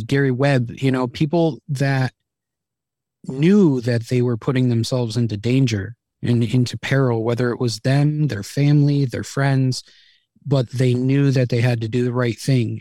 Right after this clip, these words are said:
And I think there are a lot of those people out there, and whether they are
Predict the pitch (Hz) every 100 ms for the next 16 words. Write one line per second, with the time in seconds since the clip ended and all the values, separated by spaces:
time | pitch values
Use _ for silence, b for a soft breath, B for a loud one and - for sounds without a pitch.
0 | - 127 139 - 170 - 160 151 139 127
1 | 117 113 117 123 135 135 123 123 120 -
2 | 127 120 117 107 104 107 104 104 - 113
3 | 113 120 131 135 143 123 135 135 127 123
4 | 123 120 117